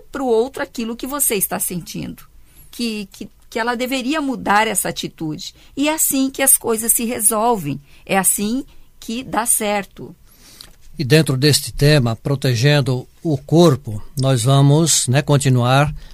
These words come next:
Speaker 2: legitimando as nossas afirmações com a palavra de Deus. Veja só que interessante o que diz no livro de Gálatas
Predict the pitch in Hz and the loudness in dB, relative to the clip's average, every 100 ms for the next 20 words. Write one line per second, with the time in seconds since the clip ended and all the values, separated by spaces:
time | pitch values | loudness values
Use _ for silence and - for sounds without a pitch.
0 | - 120 160 156 143 135 123 139 151 139 | -12 2 4 6 4 4 4 6 6 4
1 | 120 135 135 120 131 - 127 120 - 131 | 2 2 2 0 0 0 0 0 0 0
2 | 139 - 147 143 127 127 147 160 127 117 | 0 2 2 2 2 2 2 0 0 0
3 | 107 - - - - - - - - 127 | -2 -6 -8 -16 -16 -16 -20 -20 -14 -2
4 | 190 180 - 180 180 175 139 185 160 - | 2 4 4 2 4 2 2 2 2 2
5 | - 170 170 147 170 - - - - - | 6 8 6 4 -2 -4 -12 -20 -20 -18
6 | 165 147 156 127 147 147 143 139 143 139 | -12 -6 -2 2 4 6 6 6 4 2
7 | 139 120 147 147 147 139 117 - - - | 0 2 4 4 2 0 -2 0 0 -2